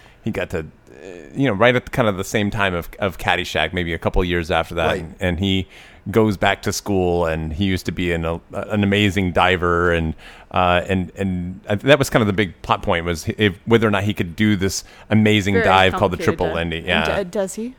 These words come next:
Speaker 1: Uh, of course, at the very
Speaker 3: Oh,
Speaker 1: end, he has to
Speaker 3: how
Speaker 1: prove
Speaker 3: nice.
Speaker 1: that he still got it.
Speaker 3: Oh, that's
Speaker 1: And
Speaker 3: good.
Speaker 2: I
Speaker 1: he
Speaker 2: like
Speaker 1: does.
Speaker 2: that movie. It was, it was a fun movie.
Speaker 1: It was, it was silly. It was good. But, uh, you know, another one that was really good, and this listener also wrote in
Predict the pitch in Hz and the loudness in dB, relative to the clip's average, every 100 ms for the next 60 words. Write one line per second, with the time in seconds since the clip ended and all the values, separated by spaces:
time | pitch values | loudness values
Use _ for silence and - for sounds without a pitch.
0 | - - - - - 101 98 - 95 104 | -6 -4 -2 -2 0 0 0 0 0 2
1 | 95 98 95 90 - 90 98 85 85 85 | 4 4 4 0 -2 0 0 0 -4 -4
2 | - 80 82 78 78 - 330 254 156 - | -6 -2 0 0 -2 -8 -10 -8 -10 -4
3 | - 214 220 220 - 104 101 95 69 - | 0 2 2 0 -2 -6 -8 -10 -12 -14
4 | - 139 - 170 170 - 175 156 - 131 | -18 -16 -14 -14 -16 -14 -12 -10 -4 2
5 | 123 98 - 175 127 - - 85 73 - | 2 2 2 2 2 -2 -4 -4 -6 -12
6 | - 196 135 - 85 - - - 120 107 | -18 -8 -6 -4 -4 -4 -8 0 2 2
7 | 127 143 135 147 240 139 107 101 95 98 | 2 2 2 2 2 2 0 -2 -4 -4
8 | 92 85 82 95 - - - - - 104 | -4 -2 -4 -4 -8 -20 -20 -20 -6 -2
9 | 113 127 117 107 101 95 104 120 98 95 | 0 0 -2 0 0 0 -4 -4 -2 0
10 | 92 90 87 | 0 0 -2